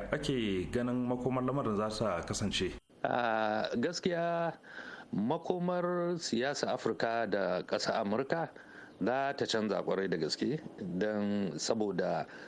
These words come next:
Speaker 2: salon da shi wancan shugaba mai gushewa ya ɗauka gaskiya salo ne na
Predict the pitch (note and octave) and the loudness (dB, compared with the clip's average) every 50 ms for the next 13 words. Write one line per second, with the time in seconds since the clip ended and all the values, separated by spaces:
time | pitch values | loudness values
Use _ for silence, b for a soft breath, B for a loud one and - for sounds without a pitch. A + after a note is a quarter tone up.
0 | B B B - - C3 C3 C#3 D3 D3 B2+ A2+ - - C3 C3+ C3 B2+ A#2+ A#2+ | B B B -4 -2 0 0 0 0 0 0 0 0 0 0 0 0 0 0 0
1 | A2 G2+ - - B2 B2 - - F#2+ F#2 G#2 F2+ A2 A2+ A2+ A#2 A#2 G#2+ A2 G#2 | 0 0 0 0 -2 0 0 0 0 0 0 0 2 2 2 2 0 0 0 2
2 | G2 F#2 F#2 E2+ D#2 E2+ F2 G#2 A#2 - - A2 G#2 F#2+ F#2+ G#2 G#2+ G#2+ G#2+ G#2 | 2 2 0 0 -2 -2 -2 -2 0 0 0 0 2 2 2 2 0 0 0 0
3 | G#2+ G#2+ - A#2+ A#2 A2+ G#2+ - A2 F2+ D#2 B B B B B B B B B | 0 0 0 0 0 0 0 -2 -2 -2 -2 B B B B B B B B B
4 | B - - G#2 - - B2 A#2+ A2+ A2 G#2+ G#2+ G#2 - - A#2+ A2+ A2+ A#2+ B2 | B -2 -2 -2 0 0 0 2 2 2 2 0 0 0 0 0 2 2 2 2
5 | B2+ B2+ A#2 G#2+ G#2 G2+ G#2+ A2 A2 A2 A2 A2 G#2+ F#2+ | 0 0 0 0 2 2 2 2 2 2 2 2 0 -2